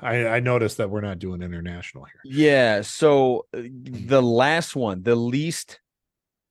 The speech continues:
Speaker 2: the worst city for a vampire to live in is Buckeye, Arizona.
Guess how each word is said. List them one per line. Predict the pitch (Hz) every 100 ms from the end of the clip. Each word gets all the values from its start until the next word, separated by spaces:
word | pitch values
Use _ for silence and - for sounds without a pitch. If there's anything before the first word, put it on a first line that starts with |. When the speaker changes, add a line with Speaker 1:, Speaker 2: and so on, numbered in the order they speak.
| _ _ _ _ _ _ _ -
Speaker 2:
the | 123
worst | 110 135 160 -
city | - 160 120 104
for | - 123 107
a |
vampire | 90 127 123 127
to | 117
live | 107 113 101
in | 98 98
is | 107 95
Buckeye, | 85 87 139 135 143 135 135 131
Arizona. | 120 113 98 110 110 87 80